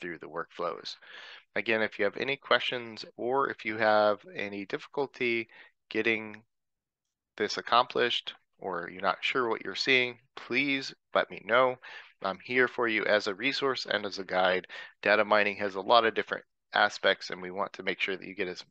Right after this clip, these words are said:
much hands-on experience as you can here. Really take the time to play through each of these workflows, get your hands dirty, experiment, use different outcomes, and see what makes sense for the data as it's been laid out.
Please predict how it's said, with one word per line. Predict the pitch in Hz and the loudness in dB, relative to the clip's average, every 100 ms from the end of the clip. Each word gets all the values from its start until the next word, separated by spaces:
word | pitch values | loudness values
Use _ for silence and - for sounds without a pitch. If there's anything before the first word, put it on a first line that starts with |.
| - | -8
much | 98 - | -6 -6
hands-on | - 107 101 98 92 | -8 -6 -4 0 0
experience | 90 - 101 95 92 - | -2 -8 -8 -8 -10 -10
as | 87 - | -12 -12
you | |
can | - 95 92 85 | -10 -6 -6 -6
here. | 95 90 - - - - _ | -6 -6 -8 -16 -20 -20 _
Really | 123 175 143 | 0 0 0
take | 123 - | 0 -2
the | 101 | -4
time | - 98 98 92 | 0 2 2 0
to | - | -10
play | 95 - 107 110 | -12 0 2 2
through | - 101 98 95 92 92 _ - | 0 -8 -6 -4 -6 -8 _ -4
each | 120 - | -2 0
of | 104 90 | -4 -4
these | 92 92 90 - - _ - | -6 -6 -6 -10 -16 _ -4
workflows, | 110 - 107 98 90 - - - - _ | -4 0 2 4 2 -2 -12 -18 -18 _
get | 117 | -2
your | 120 107 | 0 -2
hands | 104 104 104 - - _ - | 0 0 -2 -6 -18 _ -4
dirty, | 98 98 98 | 0 2 0
experiment, | 95 - - 107 104 101 101 98 - - - | -2 -6 0 4 4 2 0 -2 -4 -20 -16
use | - 107 104 - | -6 -4 -4 -2
different | 101 - 101 | -2 0 -2
outcomes, | 67 92 - 95 92 - | 0 -2 -2 -4 -4 -8
and | 92 95 | -12 -8
see | - 135 | -4 -2
what | 110 104 - | 0 -2 -4
makes | 95 - | -6 -6
sense | - 95 - - - _ _ | -6 -6 -6 -18 -20 _ _
for | _ - 101 98 98 92 | _ -6 -2 0 0 -2
the | 92 | -8
data | 87 82 85 87 85 - | -2 0 2 0 -4 -4
as | 85 87 - | -4 -4 -8
it's | 85 - - | -14 -14 -12
been | 90 85 87 | -10 -10 -12
laid | 87 82 85 | -10 -6 2
out. | 123 143 | 2 2